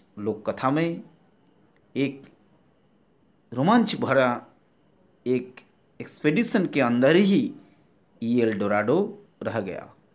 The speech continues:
मतलब सचमुच में ई एल डोराडो नाम का सोने का नगरी नहीं मिला,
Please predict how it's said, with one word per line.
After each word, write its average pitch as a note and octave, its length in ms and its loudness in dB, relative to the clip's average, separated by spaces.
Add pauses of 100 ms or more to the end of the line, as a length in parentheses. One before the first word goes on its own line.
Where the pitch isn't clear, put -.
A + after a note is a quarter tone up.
(600)
मतलब F#3+ 340 2
सचमुच C3 500 -4
में A#2 240 -4
ई A2+ 120 0
एल A2+ 140 2
डोराडो A2 380 0
नाम G#2 220 -4
का E3 380 0 (240)
सोने G#3+ 300 0
का G#3+ 140 2
नगरी B2+ 520 0 (640)
नहीं G2 300 -6
मिला, - 320 -12